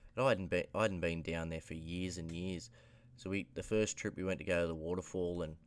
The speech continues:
we weren't too sure how much further we had to go. I had a rus-, rough idea, but I wasn't too sure, and the kids sort of had enough, and little son's only real young, so you gotta carry him most of the way, and me and the missus had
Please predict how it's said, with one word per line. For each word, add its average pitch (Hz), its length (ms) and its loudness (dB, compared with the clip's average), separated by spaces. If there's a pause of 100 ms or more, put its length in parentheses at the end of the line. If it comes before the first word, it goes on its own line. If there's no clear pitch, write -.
(380)
we 95 120 0
weren't 98 200 4
too 92 160 0
sure 90 300 4
how 87 120 4
much 87 200 -4
further 87 300 0
we 87 80 2
had 85 120 4
to 87 60 -6
go. 90 340 2 (200)
I 98 220 -2
had 113 160 2
a 95 60 0
rus-, 90 360 2 (240)
rough - 340 2
idea, 107 480 4
but 107 160 2
I 92 40 2
wasn't 98 280 -2
too 95 160 -2
sure, 98 420 0
and 90 120 -2
the 87 60 -6 (420)
kids 135 240 0
sort 104 180 2
of 95 60 6
had 95 140 6
enough, 95 400 4
and 90 220 -2 (1080)
little 101 240 0
son's 95 340 0
only 92 200 2
real 92 220 0
young, 95 300 2
so - 140 -6
you 95 120 -4
gotta 95 140 2
carry 90 360 -2
him 92 80 -4
most 92 260 -2
of 90 60 -8
the 87 60 -2
way, 98 280 0
and 92 100 -2
me 95 120 0
and 87 80 -4
the 87 40 -4
missus 90 360 -6
had 87 80 -12